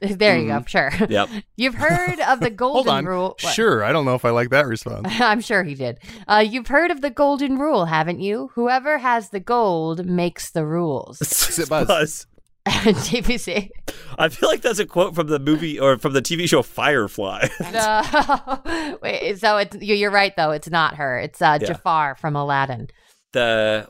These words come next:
Speaker 2: what's the Firefly one? It's like,
Speaker 3: Same
Speaker 2: "You've heard about
Speaker 3: energy.
Speaker 2: the, you've heard about the chain of command. It's the chain I beat you with until you respect my command," or something like that. I
Speaker 1: That's
Speaker 2: can't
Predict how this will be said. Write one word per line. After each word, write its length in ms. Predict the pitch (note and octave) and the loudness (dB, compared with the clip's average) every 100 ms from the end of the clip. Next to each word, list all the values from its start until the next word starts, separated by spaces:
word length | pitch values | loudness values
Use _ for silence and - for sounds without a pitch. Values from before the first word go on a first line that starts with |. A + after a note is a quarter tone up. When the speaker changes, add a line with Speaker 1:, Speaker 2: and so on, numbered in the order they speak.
| - | -10
Speaker 2:
what's 260 | A#2 C#3+ | -4 -2
the 80 | C#3+ | -2
Firefly 480 | - A#2+ A2+ A2+ G2+ | 0 2 2 0 -2
one? 240 | F#2+ F#2 | -2 -4
It's 120 | F#2 | -4
like, 60 | A2 | -2
Speaker 3:
Same 140 | C#3+ | 0
Speaker 2:
"You've 80 | G#2+ | 2
heard 100 | F3+ | 2
about 260 | E3+ C#3+ A#2+ | 2 0 2
Speaker 3:
energy. 40 | |
Speaker 2:
the, 240 | A2+ G2 - | 0 0 -4
you've 140 | B2+ | -2
heard 100 | F3+ | 0
about 140 | D#3 C3 | 2 0
the 80 | |
chain 240 | A2+ C3+ B2 | 0 0 2
of 80 | - | 0
command. 400 | G#2+ A#2+ G#2 G2 | 0 2 2 -2
It's 100 | - | -6
the 100 | G2 | -4
chain 320 | - B2+ B2+ | -2 0 0
I 180 | G2+ G2 | -2 -2
beat 260 | F2+ C#3+ | 0 -2
you 120 | B2 | 0
with 140 | G#2 F#2+ | 0 0
until 220 | G2 A2 | 0 0
you 400 | G#2 G2 F#2+ F2+ _ _ _ _ _ | 2 0 -4 -10 _ _ _ _ _
respect 360 | G#2 - A2+ A2+ | -8 0 0 2
my 120 | A2+ | 0
command," 360 | - G#2 A2+ F#2+ | 2 0 2 0
or 40 | |
something 240 | - G#2 F#2 | -4 -4 -4
like 100 | G2+ | -4
that. 100 | - | 0
I 20 | |
Speaker 1:
That's 200 | G3 | 0
Speaker 2:
can't 20 | G3 | 0